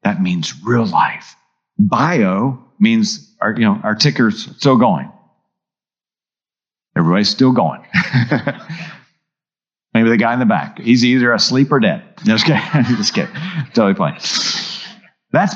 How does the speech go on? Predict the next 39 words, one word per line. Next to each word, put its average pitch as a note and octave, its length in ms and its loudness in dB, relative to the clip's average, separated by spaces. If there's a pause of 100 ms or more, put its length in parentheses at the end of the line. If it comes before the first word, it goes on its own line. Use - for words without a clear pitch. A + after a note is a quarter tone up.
bio. F#3 600 -2 (760)
Zoe, F3+ 840 4
listen, F3+ 580 0
is G#3 140 4
the G3 120 0
thing B3+ 340 4
we're A3 160 4
all A3 240 2
after. E3 680 -2 (800)
We're F#3+ 180 4
really G3 260 2
after. C#3 540 -6 (680)
We E3 120 6
want G#3+ 260 2
that G#3 240 0
meaning. G#3 500 4
This F3 180 2
is F3+ 140 0
when F#3+ 200 2
Jesus F3 440 2
said, F#3 200 0
"I G3+ 160 0
give G3+ 380 2
you F#3 240 4
life G#3+ 500 2
and F3 100 0
I F#3 100 0
give G3+ 220 0
it G3+ 100 -2
abundantly." F#3 560 0
I F3 100 0
give F3+ 200 2
you F#3+ 160 6
Zoe, G3 540 2
that E3 300 -2
inner, B3 240 4
like, F3+ 280 0 (280)
"Hey, A3 260 4
wow, F3 680 0